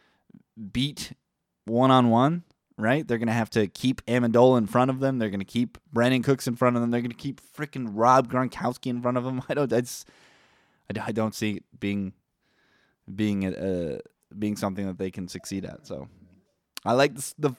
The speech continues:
four and a half in the spot. I like laying the wood with the Patriots, as mu-, as sick as that makes me. Remember when this line opened at six and just plummeted <laughs> down to four?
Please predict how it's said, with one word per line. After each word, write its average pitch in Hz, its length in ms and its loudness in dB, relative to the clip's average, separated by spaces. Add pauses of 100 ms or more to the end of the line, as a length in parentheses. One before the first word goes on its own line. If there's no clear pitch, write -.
(120)
four 165 160 6
and 165 60 6
a 160 40 6
half 160 220 6
in 143 60 -4
the 117 60 -4
spot. 98 320 2
I 98 40 2
like 113 320 2
laying 131 340 4
the 131 60 4
wood 120 320 6
with 110 220 2
the 104 60 -14
Patriots, 98 800 -6 (540)
as 95 140 -10
mu-, 113 120 2
as 98 200 -2
sick - 340 2
as 113 100 0
that 104 180 2
makes 92 300 -8
me. 95 200 -14 (1000)
Remember 277 280 -2
when 311 100 2
this 208 180 2
line 175 300 4
opened 151 340 6
at 113 100 0
six - 400 -2
and 107 120 -2
just 104 180 -10 (1080)
plummeted 127 440 2
<laughs> 104 120 -6
down 117 140 -2
to - 60 -16
four? 95 380 -12